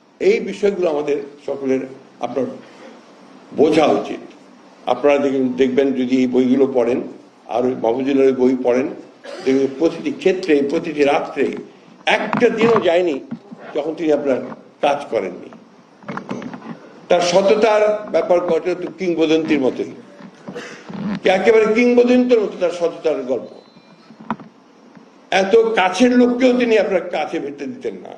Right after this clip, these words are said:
কারণ তিনি মনে করতেন যে সেখানে স্বজন প্রীতি দেখানো এবং আপনার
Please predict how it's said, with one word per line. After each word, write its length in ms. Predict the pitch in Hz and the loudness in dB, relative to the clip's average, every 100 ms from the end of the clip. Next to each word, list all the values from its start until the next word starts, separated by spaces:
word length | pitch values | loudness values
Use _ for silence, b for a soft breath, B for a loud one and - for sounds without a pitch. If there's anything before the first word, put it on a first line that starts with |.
| - - _ _ - _ - - - | -20 -20 _ _ -20 _ -20 -20 -6
কারণ 200 | 147 147 131 | 0 0 0
তিনি 160 | 147 | -2
মনে 160 | 139 151 | 0 0
করতেন 360 | 156 175 175 151 | 0 -2 -2 -2
যে 100 | 139 | -2
সেখানে 280 | 143 131 | -2 -2
স্বজন 360 | 127 127 123 120 | -2 -2 0 -2
প্রীতি 260 | - - - | -6 -12 -12
দেখানো 320 | 95 - - - - - - - - - - - - - - | -10 -12 -16 -20 -20 -20 -20 -20 -20 -20 -20 -20 -20 -20 0
এবং 580 | 180 185 170 175 - - - - - | 4 4 4 2 -2 -8 -18 -20 -4
আপনার 580 | - 147 175 156 - - | -2 2 2 2 -2 -8